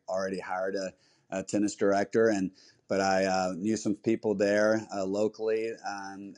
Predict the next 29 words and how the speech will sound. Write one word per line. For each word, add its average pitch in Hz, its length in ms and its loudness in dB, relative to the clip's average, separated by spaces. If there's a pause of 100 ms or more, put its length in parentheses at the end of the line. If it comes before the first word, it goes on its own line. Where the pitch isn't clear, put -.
(160)
I 95 60 -10
knew 101 220 -2
the, 95 260 -6
uh, 92 160 -2 (360)
director 101 640 4
of 98 240 2
Parks 101 300 0
and 95 100 0
Rec 98 260 0
there, 104 200 2
and 101 100 2
I 98 60 -2
said, 101 240 0
"If 95 140 -4
anything 104 440 2
ever 101 180 0
happens, 104 580 -2
just, 98 260 -4
uh, 101 220 0 (460)
let 107 120 2
me 110 80 6
know 110 160 6
if 107 100 0
the 110 80 2
job 104 300 2
ever 104 220 2
opens 104 340 -2
up." 107 300 -4
And, 101 220 -4